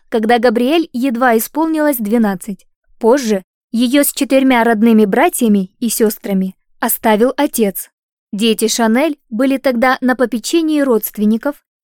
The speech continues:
и провели некоторое время в приюте. Коко Шанель родилась девятнадцатого августа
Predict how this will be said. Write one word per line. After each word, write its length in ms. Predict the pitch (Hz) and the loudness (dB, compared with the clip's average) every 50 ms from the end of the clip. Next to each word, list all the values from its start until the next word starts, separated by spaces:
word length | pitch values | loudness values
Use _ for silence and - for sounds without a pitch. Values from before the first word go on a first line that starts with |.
| _ | _
и 80 | - 254 | -6 -4
провели 540 | 202 233 233 226 214 226 226 233 254 254 - - | 0 0 2 2 2 2 2 2 0 -2 -2 -2
некоторое 640 | 240 233 240 226 208 - 202 - 214 202 208 202 | 0 2 2 0 0 -2 -4 -4 -2 -2 -2 -2
время 380 | 196 202 240 277 294 269 262 254 _ | -2 -2 -2 -4 -4 -4 -6 -8 _
в 120 | - _ | -16 _
приюте. 560 | - 240 262 233 208 208 185 175 - 202 185 - _ _ _ _ _ _ _ _ _ _ _ _ _ _ _ _ _ _ _ _ _ _ _ _ _ _ _ | -8 -6 -6 -4 -4 -6 -8 -8 -12 -14 -16 -18 _ _ _ _ _ _ _ _ _ _ _ _ _ _ _ _ _ _ _ _ _ _ _ _ _ _ _
Коко 280 | - - 269 262 330 320 | -4 -4 -2 0 0 0
Шанель 440 | 302 - 302 285 311 359 370 302 - | 0 0 0 0 2 2 0 0 0
родилась 540 | - 254 254 247 233 269 269 269 269 254 233 - _ | 0 0 2 2 2 2 4 4 2 2 0 -4 _
девятнадцатого 840 | - 214 240 262 277 - 262 240 220 214 - - - 233 202 202 214 - | -6 -4 -4 -4 -2 0 0 0 0 0 -2 -4 -6 -4 -4 -4 -4 -2
августа 540 | - 277 311 285 220 214 - - - 196 | -2 -2 -2 -2 -4 -8 -8 -8 -12 -14